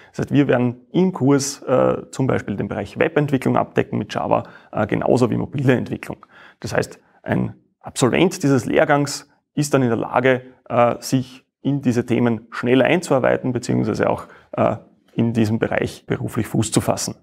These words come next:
Also ein typischer Lehrveranstaltungstag beginnt damit, dass der Trainer die Ziele für diese Einheit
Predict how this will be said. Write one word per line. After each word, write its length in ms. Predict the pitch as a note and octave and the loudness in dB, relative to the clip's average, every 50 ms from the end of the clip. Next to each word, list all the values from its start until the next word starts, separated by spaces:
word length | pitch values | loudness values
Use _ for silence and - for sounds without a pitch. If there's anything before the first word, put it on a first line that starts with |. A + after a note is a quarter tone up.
| _ _ _ _ _ _ _ _ _ - - - - - - | _ _ _ _ _ _ _ _ _ -20 -18 -18 -18 -20 -16
Also 160 | - - - | -8 -6 -4
ein 120 | A#2 - | -4 0
typischer 280 | - D#3+ D#3+ - B2+ A#2+ | -2 0 0 2 0 0
Lehrveranstaltungstag 1080 | - - - - - D3 C3+ C#3+ D3 - C3 - C3+ B2+ - - - - C3 A#2+ - - _ | 2 2 2 4 2 0 0 0 -2 -2 -2 -2 -6 -6 -2 -4 -2 -2 -2 -6 -8 -16 _
beginnt 340 | - A#2+ - C#3+ C#3+ C#3 D3 | -6 0 0 0 0 2 -2
damit, 440 | - - - D3+ D3 C#3 C#3+ - - | 0 0 2 0 0 -2 -2 -6 -8
dass 100 | B2+ B2+ | -6 -4
der 100 | - B2 | -4 -6
Trainer 460 | - - C3+ C3 B2+ C3 B2+ C3 B2+ B2+ - _ _ _ | -6 -6 -6 -2 2 4 4 2 2 -2 -10 _ _ _
die 280 | - C3 A2+ - - - _ _ | -2 -2 -2 -2 -10 -20 _ _
Ziele 640 | - - D#3 F3 G#3 F#3+ F3+ E3+ D#3+ D#3+ E3 - _ | -2 0 2 4 4 4 4 4 2 0 -6 -16 _
für 160 | _ - D3 | _ -2 -2
diese 240 | C3+ C3+ B2+ - - | -2 0 -4 -2 -2
Einheit 540 | B2 C#3 C#3 C3+ C#3 C3 C3 B2+ B2+ - | 0 -2 -2 0 0 0 0 0 -2 -8